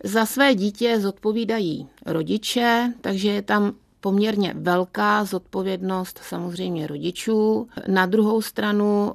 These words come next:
rodičovská zodpovědnost je vyvážena tím, s jakým odborníkem spolupracují. Podle toho, jaké informace se rodiči dostávají, podle toho on se rozhoduje a chová. Takže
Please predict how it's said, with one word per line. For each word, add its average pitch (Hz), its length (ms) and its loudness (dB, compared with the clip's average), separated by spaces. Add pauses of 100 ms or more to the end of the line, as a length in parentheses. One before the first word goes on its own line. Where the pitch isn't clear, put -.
rodičovská 202 760 0
zodpovědnost 196 1080 0
je 180 520 0 (260)
vyvážena 202 800 2
tím, 196 480 0 (120)
s - 120 -6
jakým 196 320 -2
odborníkem 175 640 -4
spolupracují. 165 960 -10 (240)
Podle 220 300 4
toho, 214 540 2
jaké 202 480 2
informace 196 760 -2
se 185 380 -6
rodiči 185 480 -4
dostávají, 180 840 -2
podle 185 280 -2
toho 190 280 -4
on 180 200 -4
se 170 340 -8
rozhoduje 175 640 0
a - 160 -6
chová. 156 640 -6 (160)
Takže 185 500 0